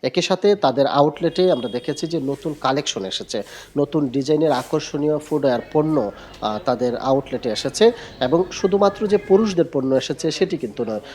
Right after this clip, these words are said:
নারীদের, আহ, আহ, নতুন কালেকশন যেমন, আহ, লুটুতে রয়েছে, একই সাথে, আহ, তাদের পণ্যের উপরেও কিন্তু বিশ পার্সেন্ট ডিসকাউন্ট রয়েছে। আরেকবার যদি শুরু থেকে বলতে হয় যে শারদীয় দুর্গাপূজা উপলক্ষে নতুন সাজে, নতুন রূপে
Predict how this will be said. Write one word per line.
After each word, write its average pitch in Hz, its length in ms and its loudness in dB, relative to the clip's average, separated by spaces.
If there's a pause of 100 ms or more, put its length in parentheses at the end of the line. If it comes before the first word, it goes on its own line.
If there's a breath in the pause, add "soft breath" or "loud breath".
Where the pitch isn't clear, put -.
(160 loud breath)
নারীদের, 165 580 4
আহ, 185 240 -8
আহ, 123 840 -4
নতুন 139 340 0
কালেকশন 143 540 0
যেমন, 143 500 0
আহ, 113 180 -4
লুটুতে 123 400 -6
রয়েছে, 123 420 -2 (240)
একই 117 180 -6
সাথে, 185 360 0 (300 loud breath)
আহ, 113 180 0
তাদের 131 260 2 (140)
পণ্যের 156 300 4
উপরেও 123 380 0
কিন্তু 120 300 -4
বিশ 123 240 -2
পার্সেন্ট 104 320 -4
ডিসকাউন্ট 101 420 -4
রয়েছে। 104 280 2 (280 loud breath)
আরেকবার 170 380 6
যদি 190 180 2
শুরু 165 240 -2
থেকে 175 220 -4
বলতে 135 300 -2
হয় 180 180 0
যে 180 160 0 (260 loud breath)
শারদীয় 165 600 2
দুর্গাপূজা 131 560 -2
উপলক্ষে 156 440 -2
নতুন 127 340 -2
সাজে, 135 380 -2
নতুন 113 320 -4
রূপে 117 320 6